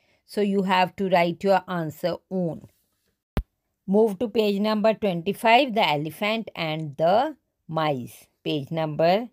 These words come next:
twenty-five, lesson six, The Elephants and the Mice. Play with words. Part A, fill in the blanks with suitable words from the box.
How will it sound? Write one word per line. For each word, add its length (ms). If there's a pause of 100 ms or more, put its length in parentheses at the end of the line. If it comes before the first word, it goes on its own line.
(480)
twenty-five, 880
lesson 480
six, 460
The 240
Elephants 640
and 300
the 280
Mice. 540 (460)
Play 200
with 240
words. 680
Part 440
A, 220
fill 300
in 140
the 140
blanks 540
with 200
suitable 680
words 560
from 340
the 100
box. 480